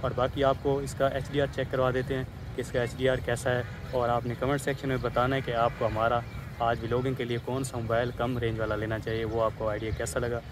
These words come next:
ठीक है। और बाकी आप एचडीआर चेक करें इसका, ठीक है। ये कर दिया मैंने बिल्कुल सूरज की तरफ,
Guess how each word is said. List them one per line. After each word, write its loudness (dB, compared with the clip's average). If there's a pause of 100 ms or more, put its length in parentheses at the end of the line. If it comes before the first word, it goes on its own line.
(220)
ठीक -8
है। -4
और -4
बाकी 0
आप 0
एचडीआर 0
चेक -4
करें 0
इसका, -4 (500)
ठीक 6
है। 8
ये 12
कर 12
दिया 12
मैंने 12
बिल्कुल 10
सूरज 10
की 8
तरफ, 8